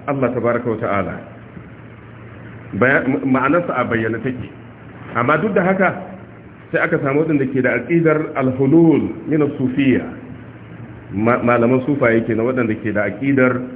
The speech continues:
cewa Allah yakan, wato, waliyi yakan zama Allah. Subhanallah, Allah ka tsare mu. Waliyin Allah, wato, idan ka samu daraja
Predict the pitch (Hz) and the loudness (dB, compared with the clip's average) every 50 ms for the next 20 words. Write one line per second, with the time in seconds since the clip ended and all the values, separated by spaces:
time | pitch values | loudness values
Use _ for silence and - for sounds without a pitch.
0 | - - - - - - - - - - - - - - - - - - - 151 | -14 -16 -18 -18 -20 -20 -20 -20 -20 -20 -20 -20 -20 -20 -20 -20 -14 -4 0 2
1 | 143 131 110 110 113 110 110 - - - 131 135 139 139 139 135 123 117 117 120 | 4 4 6 6 4 4 2 0 -2 -2 0 0 2 2 4 4 4 4 4 2
2 | 127 127 123 127 117 107 101 98 95 95 95 - - - 101 110 110 104 - 107 | 2 0 0 0 2 2 2 2 0 -2 -4 -8 -6 -2 2 2 2 2 0 -2
3 | 104 101 98 98 98 95 92 - - 95 101 107 107 110 110 117 139 147 151 143 | -2 -2 -2 -2 -4 -4 -8 -10 -10 -6 -2 0 2 2 4 6 6 6 6 4
4 | 131 113 98 90 - - - - - 120 143 143 151 139 123 113 107 95 110 117 | 4 2 2 0 -2 -6 -10 -4 -2 0 0 0 0 0 0 0 0 0 0 0
5 | 117 123 127 127 131 127 117 113 101 85 - - - - - - - - - - | 0 0 0 0 0 0 0 0 -2 -4 -6 -10 -14 -16 -18 -18 -18 -18 -16 -16
6 | - - - - 104 98 104 - 123 113 107 101 95 92 85 - - - - - | -16 -14 -12 -10 -8 -6 -2 0 2 4 4 4 2 0 -2 -4 -6 -10 -12 -10
7 | - - 123 117 110 - 113 104 - 107 101 95 85 82 - - - - - - | -6 -2 0 2 2 2 0 -2 -2 0 0 0 0 -2 -6 -10 -12 -14 -14 -14
8 | - - - - - - - - - - - - - - - - - - - - | -14 -14 -12 -12 -14 -14 -14 -14 -14 -16 -16 -16 -16 -16 -18 -16 -16 -16 -16 -16
9 | - - - - - - - - - - - - - - - 104 113 113 123 143 | -16 -16 -16 -16 -16 -14 -12 -10 -10 -10 -10 -10 -8 -2 2 4 6 6 8 8
10 | 147 143 143 131 131 139 143 143 143 139 139 139 139 - - - - - - - | 8 6 6 4 4 2 2 4 4 4 4 2 2 -2 -6 -12 -16 -18 -18 -20
11 | - - - - - - 117 117 123 131 113 117 123 147 147 139 - 160 147 - | -20 -20 -20 -14 -4 -2 -2 0 0 0 0 2 2 2 2 2 0 -4 -2 0
12 | 143 123 117 117 123 120 135 143 143 139 131 | 0 0 0 0 0 0 2 2 2 2 0